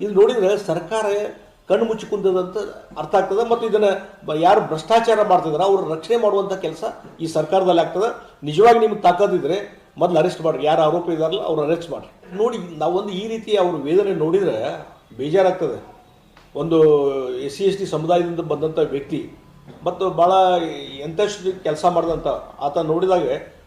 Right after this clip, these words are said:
ಅವ್ರು ಪ್ರಾಮಾಣಿಕವಾಗಿ ಕೆಲಸ ಮಾಡಿದಂಥ ವ್ಯಕ್ತಿ ಪಿ ಎಸ್ ಐ. ಅದನ್ನ ಮುಂದೆ ಭಾಳ ಚಲೋ ಫ್ಯೂಚರ್ ಇತ್ತು. ಅಂತ ಎಸ್ ಸಿ ಎಸ್ ಟಿ ಬರೀ ಎಸ್ ಸಿ ಎಸ್ ಟಿ ಬಗ್ಗೆ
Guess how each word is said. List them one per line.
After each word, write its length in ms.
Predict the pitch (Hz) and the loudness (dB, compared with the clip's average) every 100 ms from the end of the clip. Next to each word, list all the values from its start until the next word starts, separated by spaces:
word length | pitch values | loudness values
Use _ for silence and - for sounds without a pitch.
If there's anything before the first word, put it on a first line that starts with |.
| - | -14
ಅವ್ರು 220 | - 160 160 | -4 -4 -2
ಪ್ರಾಮಾಣಿಕವಾಗಿ 680 | 143 170 208 208 196 196 | 0 4 4 4 2 0
ಕೆಲಸ 220 | 180 151 185 | -2 -2 0
ಮಾಡಿದಂಥ 380 | 180 175 165 | 0 -2 -4
ವ್ಯಕ್ತಿ 300 | 165 156 156 | -4 -4 -6
ಪಿ 140 | 156 143 | -8 -4
ಎಸ್ 340 | 160 160 123 | -4 -2 -4
ಐ. 60 | 123 - - _ 147 | -6 -14 -20 _ -2
ಅದನ್ನ 280 | 180 196 | 0 0
ಮುಂದೆ 420 | 185 220 220 196 156 | -2 -2 2 0 2
ಭಾಳ 140 | 196 202 202 | 2 2 2
ಚಲೋ 160 | 214 | 0
ಫ್ಯೂಚರ್ 380 | 208 180 233 226 | 0 -4 -2 -2
ಇತ್ತು. 480 | 214 190 - - - - - _ - - _ | -2 -6 -10 -12 -20 -20 -20 _ -20 -20 _
ಅಂತ 140 | 170 185 | -2 0
ಎಸ್ 240 | 147 147 | -2 -4
ಸಿ 60 | 220 | -6
ಎಸ್ 160 | 214 | -6
ಟಿ 440 | 226 208 160 135 135 | -4 -6 -6 -8 -4
ಬರೀ 160 | 170 | 2
ಎಸ್ 180 | 196 - | 4 2
ಸಿ 60 | 220 | -2
ಎಸ್ 140 | 180 | -4
ಟಿ 60 | 202 | -4
ಬಗ್ಗೆ 280 | 196 202 | -2 2